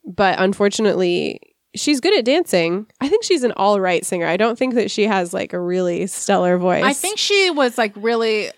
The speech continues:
Speaker 2: like, for, she's from Australia, right?
Speaker 1: Yes.
Speaker 2: For Australia, she had a really good voice 'cause there's not as many people.
Speaker 1: For Australia.
Speaker 2: Well, you know, like, there's not as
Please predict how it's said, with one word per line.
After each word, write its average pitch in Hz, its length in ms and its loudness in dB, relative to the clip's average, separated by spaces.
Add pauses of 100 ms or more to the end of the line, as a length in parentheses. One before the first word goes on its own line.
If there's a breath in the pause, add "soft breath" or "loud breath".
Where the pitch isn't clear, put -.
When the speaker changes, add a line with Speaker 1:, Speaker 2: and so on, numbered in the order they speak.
(100)
Speaker 2:
like, 202 260 -8
for, 190 840 0 (240)
she's - 180 -6
from 226 120 -2
Australia, 175 440 -2
right? 107 280 -4
Speaker 1:
Yes. 202 580 0
Speaker 2:
For 233 220 4
Australia, 202 560 -2
she - 100 -4
had 214 80 -4
a - 20 -2
really 220 180 -2
good 214 100 -4
voice 214 180 -4
'cause 220 140 -4
there's 220 180 -2
not 214 160 4
as 208 160 -4
many 190 220 -6
people. 392 240 -2
Speaker 1:
For 302 120 0
Australia. 381 800 -2
Speaker 2:
Well, 427 260 0
you 440 60 -2
know, 440 200 0
like, 453 200 0
there's 480 240 0
not 330 280 0
as 453 140 0